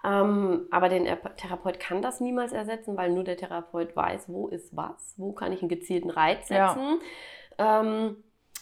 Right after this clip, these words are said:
Speaker 1: und trotzdem ist es ja so, bei allem, was gut tut, schütten wir Glückshormone aus.
Speaker 2: Mhm.
Speaker 1: Und Glückshormone sind immer gut. Egal,
Speaker 2: Also
Speaker 1: ob
Speaker 2: so ein
Speaker 1: ich
Speaker 2: bisschen Massage im Selbstversuch, würdest du sagen, kann man schon machen?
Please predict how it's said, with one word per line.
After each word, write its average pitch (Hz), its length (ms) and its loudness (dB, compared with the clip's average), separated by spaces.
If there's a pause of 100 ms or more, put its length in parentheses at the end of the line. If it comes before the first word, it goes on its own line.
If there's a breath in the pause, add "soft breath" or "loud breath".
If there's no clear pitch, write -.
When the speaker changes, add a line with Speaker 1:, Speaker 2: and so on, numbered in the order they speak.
Speaker 1:
und 220 120 4
trotzdem 240 360 6
ist 254 80 4
es 240 140 -2
ja 220 160 4
so, 226 260 2
bei 226 160 4
allem, 262 240 2
was 220 240 -2
gut 285 200 6
tut, 277 320 -4 (180)
schütten - 340 -6
wir 220 160 -4
Glückshormone 147 1000 -12
aus. 139 120 -18
Speaker 2:
Mhm. 202 480 2
Speaker 1:
Und 170 140 -4
Glückshormone 196 720 -2
sind 156 260 -14 (260)
immer 147 300 4
gut. - 440 -16
Egal, 185 260 2
Speaker 2:
Also 202 100 6
Speaker 1:
ob 196 80 4
Speaker 2:
so 196 80 2
ein - 40 4
Speaker 1:
ich 180 40 -4
Speaker 2:
bisschen 220 260 4
Massage 190 420 4
im 190 100 0
Selbstversuch, 180 600 2
würdest 175 220 2
du - 20 0
sagen, 160 260 4
kann 165 180 2
man 151 120 4
schon 143 200 0
machen? - 340 -2